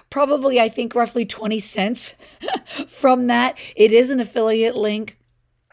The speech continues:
It's not even gonna buy a cup of coffee, but I have to disclose it to you anyway.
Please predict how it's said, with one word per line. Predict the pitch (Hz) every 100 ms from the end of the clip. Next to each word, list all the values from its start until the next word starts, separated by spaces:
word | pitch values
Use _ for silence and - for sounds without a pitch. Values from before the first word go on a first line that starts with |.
| _
It's | 233 220
not | 226 233
even | 240 240
gonna | 233 226
buy | 220
a | 214
cup | 214 233
of | -
coffee, | 220 196 214
but | 214 196
I |
have | 185 233 226
to | 220 202 - - _
disclose | 190 - 226 202
it | 254
to | 220
you | 202
anyway. | 196 208 214 220 226